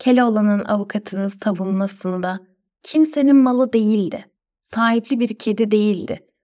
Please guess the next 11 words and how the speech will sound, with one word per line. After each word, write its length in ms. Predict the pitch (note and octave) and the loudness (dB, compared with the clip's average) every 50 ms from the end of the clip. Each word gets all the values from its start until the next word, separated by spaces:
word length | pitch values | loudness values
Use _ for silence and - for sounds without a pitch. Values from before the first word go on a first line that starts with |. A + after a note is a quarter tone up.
| _ _ - | _ _ 0
Bu 80 | B3+ C4+ | 2 2
nedenle 480 | C4 A#3+ A#3 A#3 A3+ A3+ A3 A#3 A#3 | 4 2 2 0 0 0 0 -2 -4
kimse 380 | - - D#4 D#4 D#4 - C4+ B3 | -2 -2 -2 0 0 0 -2 0
zarar 320 | G#3+ A#3+ A#3+ A#3+ A#3+ A#3+ | 0 0 0 2 0 0
görmedi." 500 | A#3 A3 A#3 A#3+ A#3+ A#3 A3 G#3 F#3 - | 0 0 0 0 2 0 0 0 -2 -4
ifadesini 720 | - G3 G3 - A3 G3 F#3+ F#3 F3+ E3 - - D#3+ E3+ - | -6 -10 -8 -4 -2 -2 -2 -2 -4 -8 -10 -10 -12 -12 -12
kullandığını 840 | - - A3+ G#3+ A3+ A3 G#3+ G#3 G3+ F3+ F3 E3+ E3 E3 E3 - | -8 -6 -2 0 0 2 2 2 2 2 0 -2 -4 -6 -6 -4
da 240 | G3 A3+ C4 D4 - _ _ _ | -4 -4 -4 -6 -10 _ _ _
eklemek 520 | A3 G#3 G#3 - G3+ F#3 F3+ F3 E3+ - | -6 -6 -2 -2 -2 -2 -2 -4 -6 -8
istiyorum 540 | - - - - - E3 D#3+ D#3+ D#3+ D#3+ D#3+ - | -12 -16 -12 -10 -8 -8 -8 -6 -8 -8 -8 -8
burada. 460 | E3+ E3+ E3+ - - A3 B3 D4 | -6 -8 -8 -6 -6 -4 -4 -6